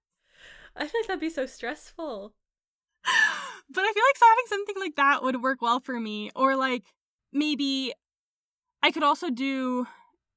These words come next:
Speaker 2: if that's, like, too much of a hassle, one thing that Arthur proposed in this fic that I was like, "Oh, I, that would totally work for me," is, like, a watch that's broken in real life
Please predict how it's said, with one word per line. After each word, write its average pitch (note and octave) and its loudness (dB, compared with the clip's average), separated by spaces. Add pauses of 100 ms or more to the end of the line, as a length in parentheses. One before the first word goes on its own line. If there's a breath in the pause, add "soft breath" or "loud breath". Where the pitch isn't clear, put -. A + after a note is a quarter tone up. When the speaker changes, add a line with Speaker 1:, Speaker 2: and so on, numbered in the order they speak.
(140)
Speaker 2:
if B3+ -10
that's, - -4
like, D4 -4
too B3+ -6
much - -6 (160)
of G3+ -8
a G#3+ -4
hassle, - -4 (500)
one C4+ 2
thing C4 -2
that A#3+ -4
Arthur A#3 -4
proposed G3+ -10
in G#3+ -10
this F3+ -16
fic B3 -4
that G#3+ -8
I G#3 -6
was G#3 -10
like, - -10
"Oh, A#3+ -4 (100)
I, - -2
that A3+ 4
would A3+ -4
totally G#3+ -8
work G3+ -10
for - -12
me," A3 -8 (560)
is, C4 -2
like, A#3+ -4
a A#3 0
watch A#3 -2
that's - -12
broken G#3 -8
in G#3+ -10
real G3 -6
life - -10